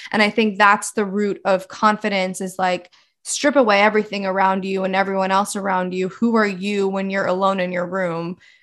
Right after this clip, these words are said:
Are you happy with that person? How can you become a better version of that person? And that's when you feel confident and you feel comfortable in your own skin. And then when you are in a room with people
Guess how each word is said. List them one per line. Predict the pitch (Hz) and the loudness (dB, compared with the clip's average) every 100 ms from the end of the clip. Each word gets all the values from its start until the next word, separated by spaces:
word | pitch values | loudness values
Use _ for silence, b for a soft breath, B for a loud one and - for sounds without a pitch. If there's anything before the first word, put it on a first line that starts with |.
| b | b
Are | 202 | -4
you | 190 | 2
happy | 202 202 214 | 2 4 2
with | 196 190 | -2 0
that | 180 180 | -2 -2
person? | 196 185 190 175 | -4 -4 -4 -4
How | 180 185 | 0 -2
can | 180 196 | -2 -6
you | 185 | -6
become | 180 - 196 | -8 -6 -4
a | |
better | 175 185 180 | -2 -2 -2
version | 180 196 196 185 175 | -2 -2 -2 -2 -4
of | 180 | -4
that | 175 160 - | 0 0 0
person? | - 196 - 175 175 | -6 -6 -6 -6 -4
And | 185 | 0
that's | 180 185 185 | 4 4 2
when | - 202 196 190 b b b b | -2 -2 -2 -8 b b b b
you | 214 | -4
feel | - 220 | 2 2
confident | 220 247 233 220 208 | 2 2 2 2 0
and | 208 | -2
you | - | -4
feel | 214 | -8
comfortable | 214 - 226 226 208 202 | -6 0 2 2 -2 -2
in | 190 | -2
your | 196 | -4
own | - 185 | -4 -6
skin. | 180 - 302 294 233 196 190 | -6 -4 2 4 4 4 0
And | - 208 202 | -2 -2 2
then | 190 190 185 180 b b b - | 2 2 0 -6 b b b 2
when | 220 | 6
you | 220 220 | 6 8
are | 240 | 6
in | 254 | 6
a | 240 | 4
room | 214 220 | 4 0
with | 214 196 | 0 -4
people | - 220 208 202 | -6 -2 2 2